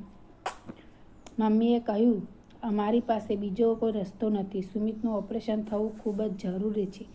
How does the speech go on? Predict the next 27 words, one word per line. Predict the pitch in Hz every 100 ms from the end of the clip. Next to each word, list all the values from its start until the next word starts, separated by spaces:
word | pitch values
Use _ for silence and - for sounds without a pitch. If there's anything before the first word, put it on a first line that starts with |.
| - - - - 214
જેના | 214 226
માટે | 220 214 214
લાખો | 190 180 185 240
રૂપિયાની | 226 220 226 208 208
જરૂર | 185 185 196 190
પડશે. | 190 175 - - - - - - - - -
તે | 247
સમયે | 247 233 214 226
સુમિતનું | 220 208 208 226 233 226
ઓપરેશન | 214 220 214 208
થાય, | 208 - 226
તે | 240 233
પણ | 220 214 220
તેના | 214 214 214
હાથનું | 190 185 - 214 226
નુકસાન | 208 - 208 208
થઈ | - 196
શકે. | 190 196 185 190 - - - - -
ડૉક્ટરે | 214 214 226 214
કરણ | 214 220 220 240
પણ | 240 233
તેની, | 226 214 214
તેની | 214 208
બહેન | 202 175 196 202
માને | 196 190 185
છે. | 180 208 - - - - - - - - - - -
ક્યારે | - 214 233 254